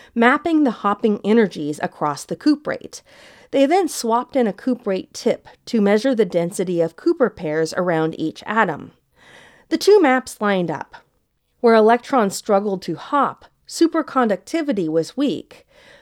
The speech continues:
Where hopping was easy, superconductivity was strong. The relationship between hopping energy and Cooper pair density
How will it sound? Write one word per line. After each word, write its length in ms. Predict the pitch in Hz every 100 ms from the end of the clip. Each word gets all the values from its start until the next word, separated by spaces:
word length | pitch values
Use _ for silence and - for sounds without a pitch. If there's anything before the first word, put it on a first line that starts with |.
| _ -
Where 160 | 220
hopping 420 | 202 302 302 240
was 160 | 190 185
easy, 500 | - 381 370 147 143 - _ _
superconductivity 1200 | - 262 226 208 - 180 170 - - 196 175 160
was 160 | 165 165
strong. 560 | - 311 277 151 - - _ _ _ - - -
The 100 | 302
relationship 680 | 302 302 381 427 330 311 -
between 360 | 220 - 214 196
hopping 500 | - 247 277 247 -
energy 560 | 208 190 165 170 165
and 240 | - 175 185
Cooper 420 | - 311 302 269
pair 280 | - 220 190
density 640 | - 170 185 - 170 147